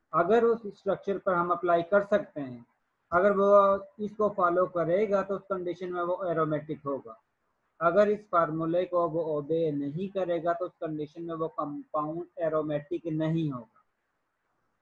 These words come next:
अब यहाँ पर जो एन की, जो एन है वो indicate कर रहा है कि आप लोगों के पास साइक्लिक रिंग कितनी है। आप लोगों के पास एक साइक्लिक रिंग है या दो साइक्लिक रिंग है या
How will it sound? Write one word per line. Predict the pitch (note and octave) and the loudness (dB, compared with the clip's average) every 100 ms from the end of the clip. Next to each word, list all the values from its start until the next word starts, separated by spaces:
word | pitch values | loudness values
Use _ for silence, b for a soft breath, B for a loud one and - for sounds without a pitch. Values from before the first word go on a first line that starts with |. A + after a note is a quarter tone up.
| _ - | _ -4
अब | D#3+ E3 | 0 0
यहाँ | F3 G3 | 2 2
पर | G#3 G#3 | 2 0
जो | F3+ G3+ - G3 | 0 -4 -6 -6
एन | G3 A3 G#3+ | -4 -2 -4
की, | G#3+ G#3+ A3 - _ _ _ _ - | -2 -2 -2 -6 _ _ _ _ -8
जो | D3+ F#3 - | 0 0 0
एन | G3 G#3 G#3 | -4 -2 0
है | F#3+ | 0
वो | E3+ F#3+ G#3+ | 2 0 0
indicate | F#3 F#3 G3 G3+ G3+ | 0 0 2 0 0
कर | G3+ E3 | -4 -2
रहा | F3 | -2
है | F#3 | -2
कि | G3+ | 0
आप | F3+ F3+ | 0 0
लोगों | F3 F#3 F#3 | -6 -6 -4
के | - | -4
पास | F3+ E3+ F3 - _ _ _ _ _ _ - | 2 2 2 -2 _ _ _ _ _ _ 2
साइक्लिक | F#3 F#3 F#3 G3+ G3+ G3+ | 4 4 4 0 2 0
रिंग | E3 D#3+ F#3 F#3+ | 2 2 2 0
कितनी | F#3+ G3 - F#3+ E3+ | 0 -2 0 -2 0
है। | C3+ A2+ - _ D#3+ | -2 -6 -16 _ -6
आप | D#3 E3+ | -2 -2
लोगों | F3+ | -2
के | F3 | 2
पास | E3+ E3+ - F#3 | 2 2 -2 -2
एक | F#3+ F#3+ | -2 -2
साइक्लिक | G3+ F#3 G3+ G3 F#3+ | -4 -2 -2 -4 -4
रिंग | F3 F3+ F3 | -4 -4 -2
है | E3+ E3+ E3 | -2 0 0
या | D#3+ | 0
दो | C3 D3+ F3 | 0 -2 -2
साइक्लिक | F#3 - - F#3 F#3 | -2 -4 -4 -6 -6
रिंग | D#3+ E3 E3 | -6 -4 -2
है | D#3+ | -2
या | D#3+ | 0